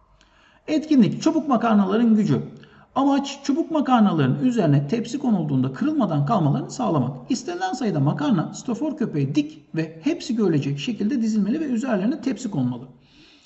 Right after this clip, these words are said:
Sonuç, etkinliği başarılı bir şekilde tamamlayan öğrencilerin oluşturdukları düzenekler aşağıdaki gibiymiş. Buna göre çubuk makarnanın strofor köpüklerde oluşturduğu basınçlar arasındaki ilişki aşağıdakilerden hangisinde doğru verilmiştir diye bana soruyor.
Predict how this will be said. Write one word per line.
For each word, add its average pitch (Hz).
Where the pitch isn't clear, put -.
Sonuç, 330
etkinliği 269
başarılı 277
bir 226
şekilde 151
tamamlayan 156
öğrencilerin 202
oluşturdukları 208
düzenekler 254
aşağıdaki 180
gibiymiş. 147
Buna 254
göre 226
çubuk 294
makarnanın 196
strofor 240
köpüklerde 175
oluşturduğu 165
basınçlar 247
arasındaki 170
ilişki 254
aşağıdakilerden 226
hangisinde 269
doğru 254
verilmiştir 151
diye 254
bana 302
soruyor. 165